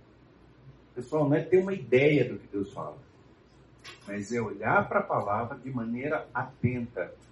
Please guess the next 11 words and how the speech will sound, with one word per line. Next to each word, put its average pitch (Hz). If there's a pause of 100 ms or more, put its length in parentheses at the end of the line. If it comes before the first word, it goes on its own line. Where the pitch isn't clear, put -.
(140)
no 113
detalhe, 117 (360)
com 147
entendimento. 139 (1800)
O -
padrão 170 (300)
pra 143
que 135
a 120
gente 180
possa 131